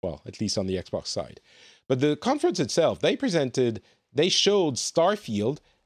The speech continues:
again with a cinematic trailer only, which was a bit disappointing, but the cinematic trailer was in-engine,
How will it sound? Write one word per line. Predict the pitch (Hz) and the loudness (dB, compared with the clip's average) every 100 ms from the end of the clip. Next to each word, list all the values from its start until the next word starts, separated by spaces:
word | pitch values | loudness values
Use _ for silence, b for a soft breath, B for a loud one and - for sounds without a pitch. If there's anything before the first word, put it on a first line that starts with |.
| _ 175 | _ -2
again | 165 185 247 151 131 160 - | 2 2 2 0 -2 -6 -8
with | 135 147 143 156 | -2 0 0 -2
a | |
cinematic | - 147 139 131 127 | -2 -2 0 0 -2
trailer | - 233 - 95 101 104 | -2 -2 -2 -6 -12 -8
only, | 156 160 92 80 - | -2 -2 -2 -6 -6
which | 120 | -2
was | 135 113 | 0 0
a | |
bit | 101 185 | 0 -2
disappointing, | 151 117 - 101 95 101 98 98 b b - | -2 -6 -4 -6 -4 -4 -4 -8 b b -6
but | 107 | -4
the | |
cinematic | 110 190 175 151 139 127 | 0 0 0 0 0 -2
trailer | - 123 120 113 | 0 0 2 0
was | 95 101 107 90 - | -2 -2 -2 -2 -2
in-engine, | 160 160 101 98 87 87 90 92 | 0 0 -2 -4 -4 -6 -8 -8